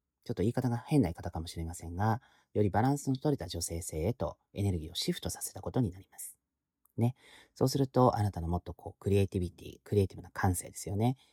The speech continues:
が刺激されて、え、そういうもので、また新たな目線やね、視点で人生を捉えることができるようになったり、または上手に調和を持って自分の望むものを生み出すことができるようになったり、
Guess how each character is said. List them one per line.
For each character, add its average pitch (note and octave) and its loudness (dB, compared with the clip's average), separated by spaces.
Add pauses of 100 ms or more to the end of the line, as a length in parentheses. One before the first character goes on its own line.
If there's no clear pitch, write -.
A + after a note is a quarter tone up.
(140)
が C#3 2 (200)
刺 - 0
激 F2+ 0
さ E2+ -6
れ E2+ -6 (140)
て、 B2 2 (200)
え、 - -6
そ - 0
う G#2 4
い - 2
う - 2
も F#2+ 2
の E2 -4
で、 - -10
ま F#2+ -4
た - -10
新 C3 6
た D#2 -6
な - -12 (380)
目 G2 2
線 F2+ 2
や E2+ -2
ね、 B2 0
視 - -8
点 F#2 2
で F#2+ 0
人 F#2 2
生 E2+ -6
を - -10
捉 F#2 -4
え - 0
る E2+ -6
こ F2+ -4
と B2+ 2
が G2+ 0
で F2 -2
き - -2
る E2+ 2
よ E2 0
う - -14
に D#2 -16
な D#2+ -12
っ - -18
た - -16
り、 - -18 (320)
ま - -4
た B2+ 2
は A#2+ 4 (240)
上 C3 6
手 D#3 2
に F2 0 (260)
調 C#3 6
和 D3 4
を C#3+ 4
持 C#3 2
っ C#3 0
て - -16
自 G2 -4
分 F#2 0
の F2 0
望 F2+ 2
む F#2+ -2
も A2 2
の C#3 6
を - 0
生 G2 -6
み F#2+ 2
出 F2+ 0
す - -6
こ - -8
と - -2
が G#2 0
で F2+ -6
き - -4
る E2+ 2
よ D#2 -4
う - -16
に - -20
な - -18
っ - -20
た - -18
り、 - -20